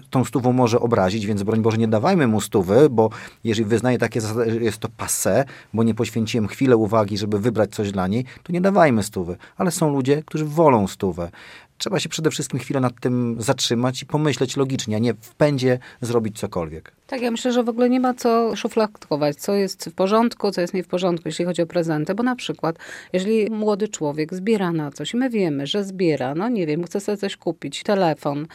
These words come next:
Speaker 2: y, komputer, zbiera na telewizor, oczywiście pewnie za wiedzą rodziców i, i, i w rodzinie wiemy o tym, że on zbiera te pieniądze, to myślę, że nie ma żadnego błędu w tym, że po prostu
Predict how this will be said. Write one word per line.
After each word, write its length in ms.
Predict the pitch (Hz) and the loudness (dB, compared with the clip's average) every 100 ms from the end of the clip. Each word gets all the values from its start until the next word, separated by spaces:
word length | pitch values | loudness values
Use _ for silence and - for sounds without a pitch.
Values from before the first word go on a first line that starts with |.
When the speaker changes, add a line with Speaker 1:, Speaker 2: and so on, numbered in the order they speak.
| - - - | -18 -20 -4
Speaker 2:
y, 140 | 165 170 | 0 0
komputer, 640 | 202 202 190 165 165 143 | 0 -2 0 -2 -2 -6
zbiera 300 | 151 165 170 | -2 0 0
na 120 | 180 185 | 0 -2
telewizor, 640 | 196 196 190 175 156 156 | -2 -2 -2 -4 -2 -4
oczywiście 640 | 165 - 160 165 - 175 175 - - - - | -4 -8 -8 -10 -4 -4 -4 -8 -20 -20 -4
pewnie 340 | 165 170 165 | -4 0 2
za 140 | 170 165 | 2 0
wiedzą 580 | 160 160 160 170 165 180 | -2 0 0 0 0 0
rodziców 540 | 175 160 139 180 180 | 0 -2 -6 -8 -6
i, 80 | 214 220 214 | -4 -4 -6
i, 220 | 214 214 | -6 -8
i 40 | |
w 120 | 196 | -4
rodzinie 360 | 214 220 254 269 | -4 -2 0 0
wiemy 360 | 285 269 214 160 | 2 2 2 0
o 120 | 165 | -4
tym, 200 | 170 185 | -4 -4
że 80 | 233 | -2
on 120 | 294 | -2
zbiera 320 | 262 240 208 | 0 0 0
te 140 | 190 | -4
pieniądze, 560 | 170 175 180 151 143 185 | -6 -4 -2 -4 -4 -6
to 100 | 220 | -6
myślę, 260 | 226 254 254 | -6 -6 -2
że 100 | 277 | 0
nie 140 | 294 | 2
ma 140 | 262 | 0
żadnego 460 | 226 208 202 185 190 | 0 -2 -2 -2 -2
błędu 420 | 180 165 165 190 | 0 0 0 -4
w 60 | 196 | -6
tym, 200 | 202 196 | -6 -6
że 100 | 196 | -6
po 100 | 208 | -6
prostu 420 | - 147 - 233 | -6 -6 -4 -8